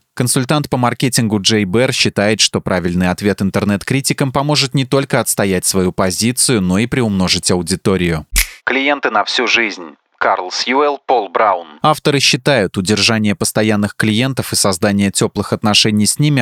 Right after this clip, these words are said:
основа процветающего бизнеса. В своей книге они рассказывают, как выстроить грамотную сервис-стратегию, прекратить обещать и начать выполнять запросы покупателей и извлекать пользу из жалоб на вашу компанию. Доставляя счастье.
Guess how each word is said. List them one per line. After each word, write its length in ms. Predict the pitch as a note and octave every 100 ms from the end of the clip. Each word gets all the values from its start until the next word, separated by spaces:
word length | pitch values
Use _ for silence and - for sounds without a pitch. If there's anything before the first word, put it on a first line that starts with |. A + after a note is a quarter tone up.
| G#2
основа 360 | - B2+ C3
процветающего 880 | C3 A#2 - A2 A2 G2 F#2 - G#2
бизнеса. 680 | G2+ A#2 G#2 F#2+ - F#2 D#2+ _
В 80 | -
своей 320 | C3 D3+ E3
книге 340 | - E3+ D3+
они 180 | B2+ A#2
рассказывают, 640 | A2+ A2+ - C3 A2+ A2 -
как 240 | A2 G2+
выстроить 520 | G2+ G2 - G2 F#2
грамотную 560 | G2+ G#2+ G2 G2 G#2 G2
сервис-стратегию, 1080 | - G#2 G2 - G#2+ A2 - D#3 C3+ G2+
прекратить 560 | E2+ G2+ G#2+ G#2 A#2+ -
обещать 540 | F#2 G2+ - D3+ D3
и 20 | D3
начать 380 | C#3+ - D#3+
выполнять 500 | D3 C3 A#2 A#2+ B2
запросы 460 | G#2+ G#2+ A2 G2 -
покупателей 720 | - - - A#2+ C3 D3+ B2
и 180 | G2+ A#2
извлекать 580 | C3+ A2 G2+ - G2 -
пользу 360 | A2+ B2 A2
из 100 | G#2+
жалоб 400 | F2 G2+ A2 B2
на 140 | - A#2
вашу 280 | F#2+ - F#2+
компанию. 760 | G2 F#2 G#2+ G2 F2+ E2 D2+ - - - -
Доставляя 600 | D3 A2+ C#3 C3 C#3+ B2+
счастье. 640 | - C#3+ A#2+ - - D#2